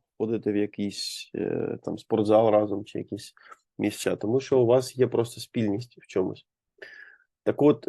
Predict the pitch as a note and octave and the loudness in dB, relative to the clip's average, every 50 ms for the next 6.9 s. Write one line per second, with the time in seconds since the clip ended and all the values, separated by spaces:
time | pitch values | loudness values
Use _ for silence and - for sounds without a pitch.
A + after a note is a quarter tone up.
0 | - - B2 A#2+ A#2 A#2 B2 A#2 C3 D3+ - - C#3+ C3 B2+ A#2+ - C3+ B2 A#2+ | -2 2 4 4 6 6 4 4 4 2 0 0 0 0 0 2 2 0 0 0
1 | - - C3+ C3+ B2+ B2 - B2+ B2+ C#3 F3+ F#3+ F#3 - - - B2 A#2+ A2 A#2 | 0 0 2 2 2 2 0 0 2 4 2 2 2 0 0 2 2 2 2 0
2 | A2+ - B2 G#2+ G#2+ A2+ - E3+ E3+ C3+ C3+ C3+ C3+ A#2+ G#2 G#2+ G#2+ G#2 G#2+ - | -4 -4 -6 -6 -6 -4 -4 -4 0 0 0 2 2 2 4 4 2 2 0 -6
3 | - A2 A#2 B2+ B2+ B2 B2+ B2 A2+ A#2 A2+ - - C3 C3 B2 G#2+ G#2+ G#2+ - | -6 -6 -4 -4 0 2 2 2 2 2 -2 0 2 2 2 2 2 0 -2 -2
4 | - G#2+ A2 - - - C#3 C#3 D3 C#3 A#2+ G#2+ G#2 A#2 B2+ A#2+ G#2+ G#2+ A2 - | -4 -6 -8 -8 -6 -4 0 2 2 4 2 2 4 4 6 6 4 4 2 -2
5 | - G2+ G#2+ G#2+ A#2 A#2 A#2 G#2+ G#2+ A2 - G#2+ G#2+ C3 D3+ D3+ C#3+ - - A2+ | -8 -8 -8 -6 -2 0 0 0 0 -2 -2 0 2 2 2 2 0 -2 -2 -2
6 | G#2+ A#2+ B2+ C3 A#2+ A2+ G#2+ A2+ A2 G2 G2 A#2 G#2+ G2+ G2+ G2 G2 A#2+ | -2 0 -2 0 0 -2 -2 -4 -8 -8 -4 -2 -2 0 0 -2 -4 -8